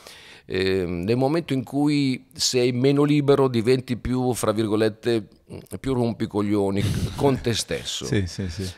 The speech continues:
Speaker 1: Eh, però anche quello diventa un, un buon processo.
Speaker 2: Beh, un, un bel processo, e poi immagino che tu te le immagini anche dal vivo quelle canzoni lì.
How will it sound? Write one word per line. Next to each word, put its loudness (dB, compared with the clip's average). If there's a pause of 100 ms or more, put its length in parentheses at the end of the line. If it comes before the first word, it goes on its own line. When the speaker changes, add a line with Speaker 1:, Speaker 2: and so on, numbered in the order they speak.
(160)
Speaker 1:
Eh, -8
però 4
anche 2
quello 0
diventa -2
un, -6 (800)
un -14
buon -4
processo. -10 (120)
Speaker 2:
Beh, 6
un, 6
un 6
bel 8
processo, 6
e -4
poi 4
immagino 4
che -6
tu -2
te -2
le -2 (260)
immagini 2
anche -2
dal 0
vivo 0
quelle -8
canzoni -6
lì. -8